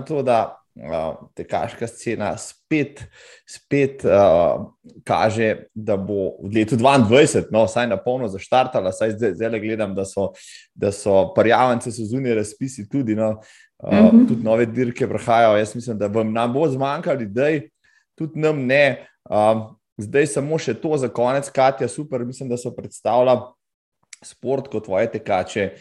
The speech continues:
Speaker 1: aktivnosti, ki jih počnete. A,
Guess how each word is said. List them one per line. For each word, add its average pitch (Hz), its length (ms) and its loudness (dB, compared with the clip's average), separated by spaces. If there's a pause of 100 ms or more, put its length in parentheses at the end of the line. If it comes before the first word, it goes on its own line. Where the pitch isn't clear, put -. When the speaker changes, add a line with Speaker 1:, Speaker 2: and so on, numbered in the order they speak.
(200)
Speaker 1:
aktivnosti, 214 640 -4
ki 175 100 -8
jih 147 140 -8
počnete. 123 720 -2 (460)
A, 107 440 0